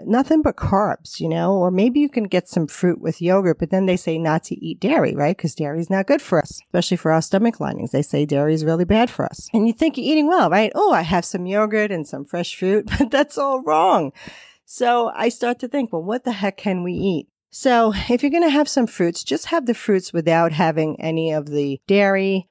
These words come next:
Maybe you have a nice mixed bowl of berries because all of the berries have high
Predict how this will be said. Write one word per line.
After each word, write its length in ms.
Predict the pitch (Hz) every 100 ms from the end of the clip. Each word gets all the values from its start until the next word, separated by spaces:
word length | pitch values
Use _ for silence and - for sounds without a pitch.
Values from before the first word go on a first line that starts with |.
| -
Maybe 240 | 180 170
you 80 | 170
have 160 | 165 151
a 60 |
nice 340 | 156 151 156 143
mixed 440 | 139 156 - -
bowl 340 | 156 156 156
of 200 | 139 139
berries 440 | 143 156 156 156 156
because 360 | 165 - 147
all 200 | 151 185
of 80 | 180
the 80 | 160
berries 340 | 147 147 151
have 360 | - 160 139 127
high 380 | - 165 165